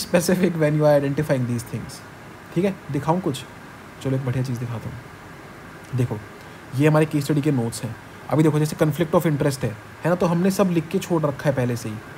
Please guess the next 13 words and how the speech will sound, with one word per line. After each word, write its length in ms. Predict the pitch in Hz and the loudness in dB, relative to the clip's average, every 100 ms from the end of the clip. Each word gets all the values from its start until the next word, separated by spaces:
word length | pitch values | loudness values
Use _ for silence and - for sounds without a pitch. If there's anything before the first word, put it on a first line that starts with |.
| - - | -16 -4
एक 100 | 143 | -2
case 180 | 135 156 | 2 2
study 220 | 156 170 | 4 2
थी 140 | 160 170 | 2 2
कोई, 180 | 180 220 | 2 2
उसमें 280 | - 202 | 2 0
क्या-क्या 340 | 202 180 165 190 | 2 2 4 2
conflict 320 | 180 165 170 | 0 0 0
of 120 | 170 | 2
interest 320 | 165 165 160 | 2 0 2
आ 80 | 151 | 2
सकते 280 | 147 131 123 | 0 -4 -6
हैं, 140 | 110 | -8